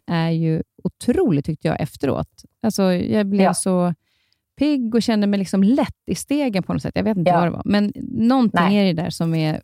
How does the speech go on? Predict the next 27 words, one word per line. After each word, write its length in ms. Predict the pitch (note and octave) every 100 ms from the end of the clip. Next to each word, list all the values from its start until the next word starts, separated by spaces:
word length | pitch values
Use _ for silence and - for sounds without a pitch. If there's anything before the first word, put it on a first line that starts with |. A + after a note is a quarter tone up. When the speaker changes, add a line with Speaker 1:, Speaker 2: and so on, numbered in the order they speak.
| _ _ -
Speaker 1:
eh, 840 | E3 D#3+ D#3+ D#3+ E3 - - -
enormt 420 | G3 G#3+ G#3 - -
bra. 240 | E3 C#3 - _ -
Eh, 280 | D#3+ D#3+ E3
så 100 | G3+
det, 220 | G3+ G3+
det 300 | - G#3+ G#3
Speaker 2:
Håller 200 | G#3 F#3+
med. 340 | F3 - - - _ - _ -
Speaker 1:
delar 380 | G3+ B3 A3 A3+
er 200 | A3 F#3+
nyfikenhet 680 | F#3+ F3+ - F3 E3+ E3+ -
kring 220 | E3+ E3
det 60 | E3
där. 220 | - D#3 _ _ - - - - -
Nu 120 | B3+ D4
när 100 | D#4
vi 80 |
ska 80 | -
Speaker 2:
Mm. 120 | G3+ A3+
Speaker 1:
avsluta 320 | D4+ C#4+ C#4
så 160 | C#4
ska 300 | A#3 - -
ni 120 | C4 B3
få 80 |
välja 280 | B3+ B3+ A#3+
en 140 | B3